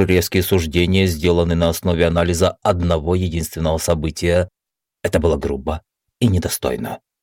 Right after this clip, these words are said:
после чего склонил перед ним голову. Несколько секунд господин Киртулик оценивающе смотрел на меня, после чего подошел к принцессе Ариадне, успевшей подняться на ноги, и вложил ей в руку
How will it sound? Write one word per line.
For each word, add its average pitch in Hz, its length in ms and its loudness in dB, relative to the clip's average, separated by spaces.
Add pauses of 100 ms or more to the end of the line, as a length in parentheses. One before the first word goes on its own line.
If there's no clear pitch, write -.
(160)
после 160 260 2
чего 131 200 0
склонил 98 380 4
перед 87 260 0
ним 64 200 -4
голову. 65 520 -2 (680)
Несколько 120 460 4
секунд 147 400 -2
господин 135 420 2
Киртулик 117 680 0
оценивающе 87 600 2
смотрел 78 420 0
на 78 120 0
меня, 76 440 0 (440)
после 147 240 2
чего 147 180 2
подошел 123 420 2
к - 60 -20
принцессе 98 520 2
Ариадне, 82 600 2
успевшей - 460 -4
подняться 85 440 0
на 85 160 0
ноги, 110 380 0 (260)
и 180 80 2
вложил 127 420 0
ей 95 200 2
в 76 100 -2
руку 85 460 -6